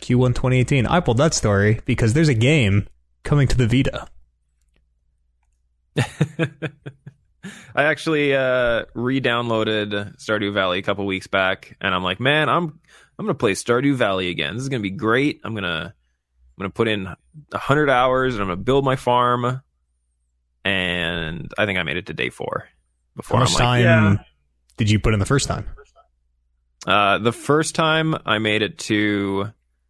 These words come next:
Speaker 2: about midway through the second season. So you start in spring. I think I made it to a little bit into summer.
Speaker 1: Oh, yeah, so the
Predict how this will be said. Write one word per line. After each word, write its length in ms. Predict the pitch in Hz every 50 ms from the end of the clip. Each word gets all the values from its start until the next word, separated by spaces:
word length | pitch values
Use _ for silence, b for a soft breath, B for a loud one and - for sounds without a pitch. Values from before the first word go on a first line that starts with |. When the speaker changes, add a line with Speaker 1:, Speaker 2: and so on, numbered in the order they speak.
| _ _ _ _ _ -
Speaker 2:
about 240 | - 101 110 104 -
midway 500 | 85 98 104 110 107 107 113 110 110 110
through 220 | 107 - 113 107 101
the 80 | 101
second 400 | 98 - 110 101 - 104 101 92
season. 520 | - - 92 98 101 117 120 127 135 139 131
So 120 | - 101
you 160 | 92 98 98
start 300 | - - 123 113 110 90
in 120 | 76 95 90
spring. 480 | - - - - 104 107 104 107 110
I 80 | 82 95
think 180 | - 101 95
I 60 | 95 95
made 200 | 95 95 92 90
it 100 | 80 78
to 300 | - 95 92 92 87 78 -
a 80 | - 92
little 220 | 95 98 95 98
bit 140 | 92 98 87
into 200 | 92 98 101 98
summer. 420 | - - 95 95 107 113 120 127 - _ _ _ _ _ _ _ _ _
Speaker 1:
Oh, 180 | - 104 101 95
yeah, 140 | 90 95 95
so 200 | - - - 110
the 200 | 95 - 98 98